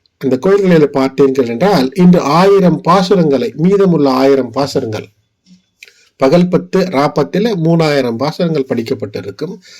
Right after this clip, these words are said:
மீதமுள்ள ஆயிரம் பாசுரங்கள் படிக்கப்பட்டு இயற்பா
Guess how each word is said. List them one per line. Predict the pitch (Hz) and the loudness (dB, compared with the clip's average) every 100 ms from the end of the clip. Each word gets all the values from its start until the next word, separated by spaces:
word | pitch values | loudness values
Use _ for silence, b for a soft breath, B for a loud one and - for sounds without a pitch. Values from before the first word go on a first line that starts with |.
| B | B
மீதமுள்ள | - 196 220 202 156 127 | 0 4 4 4 2 0
ஆயிரம் | 143 170 170 147 135 | 2 4 4 2 0
பாசுரங்கள் | 160 180 185 151 131 | 2 2 2 0 -2
படிக்கப்பட்டு | 127 117 120 110 101 190 214 b b b - | -4 -6 -8 -8 -8 -6 -6 b b b -6
இயற்பா | 151 208 214 214 | 0 2 2 -2